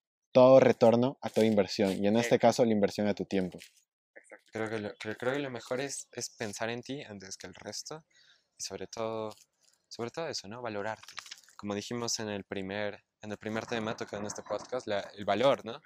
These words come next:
Speaker 2: Valorarte, o sea, valórate. No cobres muy poco, tampoco cobres mucho, valórate. ¿Entiendes? Si es que, si es que crees que estás cobrando muy poco por el servicio que estás dando, no lo hagas.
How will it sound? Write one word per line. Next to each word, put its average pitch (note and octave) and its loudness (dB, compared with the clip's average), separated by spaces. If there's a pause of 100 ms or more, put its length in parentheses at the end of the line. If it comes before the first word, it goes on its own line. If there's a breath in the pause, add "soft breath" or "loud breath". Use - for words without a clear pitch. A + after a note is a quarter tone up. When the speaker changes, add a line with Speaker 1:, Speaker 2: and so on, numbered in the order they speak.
(340 loud breath)
Speaker 2:
Valorarte, A2+ 0
o F#2+ -12
sea, G#2 -8
valórate. A#2+ -2 (480 soft breath)
No D3+ -2
cobres E3+ 2
muy D#3+ -2
poco, B2 -2
tampoco B2 -6
cobres B2 -2
mucho, B2 -8
valórate. G#2+ -4 (560)
¿Entiendes? A#2 -10
Si - -4
es G#2+ -6
que, A2 -2
si - -10
es A2+ -8
que A#2+ -6
crees D#3+ -2
que D3+ -2
estás A#2 -6
cobrando C#3 -6
muy C3 -6
poco - -4 (500)
por A2 0
el G2+ -2
servicio A2 -6
que B2+ -10
estás A#2 -6
dando, G#2 -6
no G2+ -12
lo F#2+ -4
hagas. A#2 -8